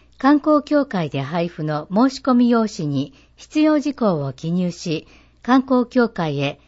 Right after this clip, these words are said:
ファックスまたは直接お持ちください。申し込み用紙は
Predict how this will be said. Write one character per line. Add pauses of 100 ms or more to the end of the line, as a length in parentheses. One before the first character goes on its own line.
(160)
フ
ァ
ッ (120)
ク
ス (240)
ま
た
は
直
接
お
持
ち
く
だ
さ
い。 (1040)
申
し
込
み
用
紙
は